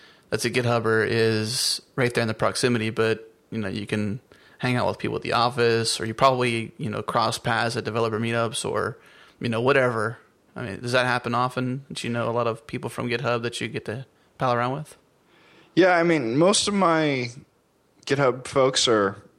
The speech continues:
Speaker 2: like, that I talk to are remote. Um, like the, the Mac folks and, and Wen. Um, I have a couple people, I have a couple friends that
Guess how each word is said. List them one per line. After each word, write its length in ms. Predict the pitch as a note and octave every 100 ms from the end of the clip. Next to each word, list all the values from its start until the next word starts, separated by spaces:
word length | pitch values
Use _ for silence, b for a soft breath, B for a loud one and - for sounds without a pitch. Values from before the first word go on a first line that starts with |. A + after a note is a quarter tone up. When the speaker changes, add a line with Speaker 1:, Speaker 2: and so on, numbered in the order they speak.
| -
Speaker 2:
like, 140 | A2+
that 140 | G#2+ G#2+
I 100 | A2
talk 240 | A#2+ A2+
to 220 | - C3+
are 360 | A#2 G2 F#2 B2 - -
remote. 440 | G#2 G#2 A2+ - _ b b b _ -
Um, 420 | G#2 G2 F2+ G2 - _ _ _ _ _ _ _ _ _ _ _ _
like 200 | G#2 -
the, 400 | G2 F2+ E2 G#2+ -
the 80 | G#2+
Mac 280 | G2+ G2+
folks 340 | - F#2 F#2 -
and, 260 | F#2 F2+
and 220 | - G2 F#2
Wen. 300 | F#2 F#2 G2+ B B B B B -
Um, 420 | G2 F#2 G2 C3
I 100 | -
have 120 | D#3+ E3+
a 40 |
couple 280 | E3+ D#3 D3
people, 420 | C#3+ C3 A#2 A2+ - - -
I 80 |
have 140 | C#3+ D3
a 60 |
couple 160 | D3 B2+
friends 260 | B2 A2 G#2
that 240 | G2 -